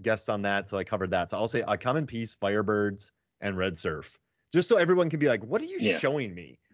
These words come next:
Speaker 1: And why are we not watching Die Hard
Speaker 2: <laughs>
Speaker 1: two?"
Speaker 2: Well, my, my,
Speaker 1: But,
Speaker 2: my number
Speaker 1: yeah, that's
Speaker 2: I
Speaker 1: my,
Speaker 2: just
Speaker 1: that's my
Speaker 2: realized what my number four would be, though, on that list. So that, you know, I just gave you the three, the top three with Hunt for Red October, Total Recall, and Die Hard two. Number four has gotta be Navy seals.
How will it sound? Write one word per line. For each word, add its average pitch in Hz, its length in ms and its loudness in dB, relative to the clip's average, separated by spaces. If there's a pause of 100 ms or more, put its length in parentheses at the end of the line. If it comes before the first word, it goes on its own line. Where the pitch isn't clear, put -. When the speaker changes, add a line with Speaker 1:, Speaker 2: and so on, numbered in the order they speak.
(160)
Speaker 1:
And 143 120 -6
why 160 180 -2
are 233 100 2
we 208 120 -2
not 151 240 -2
watching 139 360 0
Die 120 240 2
Hard 110 280 2
Speaker 2:
<laughs> - 20 -20
Speaker 1:
two?" 98 240 0 (220)
Speaker 2:
Well, 151 120 10
my, 165 220 6 (180)
my, 151 260 6
Speaker 1:
But, 120 100 2
Speaker 2:
my 156 120 8
number 156 260 6
Speaker 1:
yeah, 117 100 6
that's 123 200 -2
Speaker 2:
I 120 100 4
Speaker 1:
my, - 20 6
Speaker 2:
just 131 160 2
Speaker 1:
that's - 20 2
my 139 60 4
Speaker 2:
realized 143 260 2
what 123 80 -2
my 120 100 4
number 110 260 2
four 110 280 0
would 92 140 -6
be, 95 100 -2
though, 90 180 -4 (320)
on 98 140 0
that 98 160 -2
list. - 360 -6
So 98 100 -8
that, 104 240 -2
you 123 80 4
know, 113 80 8
I 113 80 8
just 113 180 0
gave 127 180 6
you 120 140 4
the 110 80 2
three, 123 320 2
the 117 120 4
top 120 200 2
three 135 260 0 (340)
with 110 200 0 (140)
Hunt 131 220 2
for 135 80 0
Red 123 80 2
October, 117 560 0 (200)
Total 123 200 2
Recall, 120 320 2
and 110 100 -2
Die 110 120 2
Hard 113 160 0
two. 156 180 2 (280)
Number 127 240 4
four 139 240 4
has 101 120 2
gotta 120 200 2
be 110 100 2
Navy 104 260 0
seals. - 420 -8